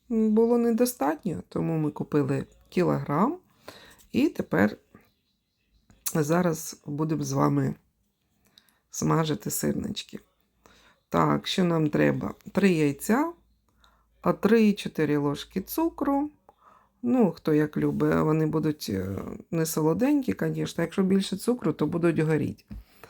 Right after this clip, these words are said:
От, можна потім і варенням по-, помазати, якимось соусом солодким. От, і три, три-чотири столові ложки манки я беру.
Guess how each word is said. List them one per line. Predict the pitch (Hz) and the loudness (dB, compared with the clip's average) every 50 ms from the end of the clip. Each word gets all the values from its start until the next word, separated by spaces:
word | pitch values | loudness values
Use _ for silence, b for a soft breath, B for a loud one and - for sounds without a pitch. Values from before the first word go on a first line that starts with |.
| B B B B B - | B B B B B -12
От, | - - - - | -10 -8 -2 2
можна | 202 196 208 190 175 170 156 | 4 6 6 4 4 0 -2
потім | - - 147 147 - - 139 139 139 139 135 | -2 -2 -4 -4 -4 -4 -4 -2 -2 -2 -2
і | |
варенням | 135 135 139 147 202 269 294 254 220 208 202 196 190 | -2 0 0 2 2 4 4 4 4 4 4 2 0
по-, | - - 170 170 165 165 160 | -2 -2 -2 -2 -2 -4 -4
помазати, | - 156 156 156 156 156 156 156 143 143 139 - - | -4 -4 -2 -2 -2 -2 -4 -4 -4 -6 -8 -8 -10
якимось | - - - 170 170 165 165 - | -10 -6 -4 -2 -2 -2 -2 -2
соусом | - - 269 277 262 233 226 - 233 220 214 | 2 4 4 4 4 4 2 2 0 0 0
солодким. | 214 - 226 208 202 196 202 - - - 185 196 - - B B B B B B B B B | 0 2 2 4 4 4 2 0 -2 -4 -4 -4 -6 -10 B B B B B B B B B
От, | 202 180 180 190 - | -4 -4 -2 -2 -2
і | 311 302 | -2 -2
три, | - - - 180 196 208 208 208 202 196 190 180 180 190 b b b b b b b b b b b b b b b b b | 0 0 2 6 6 6 8 6 6 6 4 4 2 -2 b b b b b b b b b b b b b b b b b
три-чотири | - - 311 320 294 - - 190 - - 226 240 220 214 208 | -4 0 0 0 0 0 -2 2 4 4 6 8 8 6 6
столові | 208 - - 165 160 160 180 185 175 160 | 4 2 -2 -2 0 0 0 0 0 0
ложки | 151 147 165 170 175 - - _ - 156 156 156 - - - | 0 0 0 -2 -4 -8 -14 _ -6 -4 -2 -2 -4 -2 -2
манки | 147 143 143 139 135 139 - 196 - - - | 0 2 2 2 2 0 -2 -4 -6 -6 -6
я | - - | -4 -4
беру. | - 170 180 185 185 202 214 | -4 -4 -4 -6 -6 -6 -8